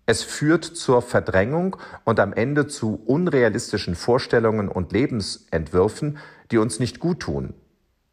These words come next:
Was hilft es, in Luftschlössern zu leben und durch den Nebel von Illusionen zu gehen? Wir wissen,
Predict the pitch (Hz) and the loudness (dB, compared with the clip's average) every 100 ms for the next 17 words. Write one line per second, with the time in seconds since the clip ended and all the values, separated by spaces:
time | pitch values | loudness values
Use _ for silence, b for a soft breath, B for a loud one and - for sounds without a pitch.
0 | _ _ B B B 117 - 175 208 165 | _ _ B B B 0 0 -2 0 0
1 | - 117 95 131 - - 90 - 82 - | 2 2 2 0 -2 0 0 0 -2 0
2 | 101 101 127 131 131 B B 120 127 123 | 0 2 0 -2 -6 B B 0 2 2
3 | 127 104 117 139 131 127 104 110 101 98 | 2 2 2 2 0 0 0 2 2 2
4 | 139 139 82 - 71 57 50 57 - _ | 2 2 -2 -6 -8 -8 -10 -12 -20 _
5 | _ _ _ _ _ _ _ 95 82 123 | _ _ _ _ _ _ _ 0 2 2
6 | - 190 | 2 0